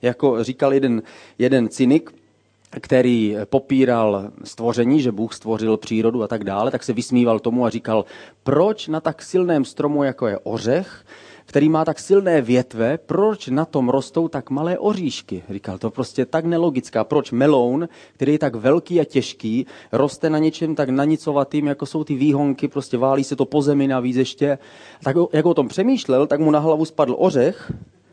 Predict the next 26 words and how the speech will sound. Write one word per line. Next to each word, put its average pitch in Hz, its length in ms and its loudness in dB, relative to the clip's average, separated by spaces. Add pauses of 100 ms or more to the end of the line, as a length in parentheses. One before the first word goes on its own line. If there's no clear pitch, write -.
(400)
a 120 240 0 (280)
po 156 100 2
chvíli 165 280 4
přemýšlení 147 640 0
řekl: 135 400 2 (440)
„Díky 135 400 -2
Bohu, 120 220 2
že 113 100 -4
to 120 100 -4
nebyl 120 220 2
meloun.“ 127 480 -2 (1800)
A 127 180 -2 (1800)
možná, 165 520 4
že 160 160 4
to 170 160 2
je 147 260 6 (480)
celé 175 360 4
pootočené, 175 1120 2 (840)
že 120 160 -2
možná 156 400 2
v - 100 -10
tom 180 200 0
je 185 100 2
nějaký 190 340 -2
záměr. 220 540 -2 (520)
Ale 143 260 4